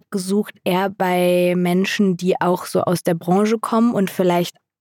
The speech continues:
also denen ich vertraut hab, bei denen ich wusste, die geben mir jetzt nicht einen Rat,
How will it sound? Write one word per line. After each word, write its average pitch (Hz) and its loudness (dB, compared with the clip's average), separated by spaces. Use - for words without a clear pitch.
also 180 0
denen 180 2
ich 185 -6
vertraut 196 -2
hab, 214 -4
bei 185 -4
denen 180 0
ich - -8
wusste, 196 -2
die 175 -4
geben 175 2
mir 180 4
jetzt 175 -4
nicht 185 0
einen 190 2
Rat, 175 0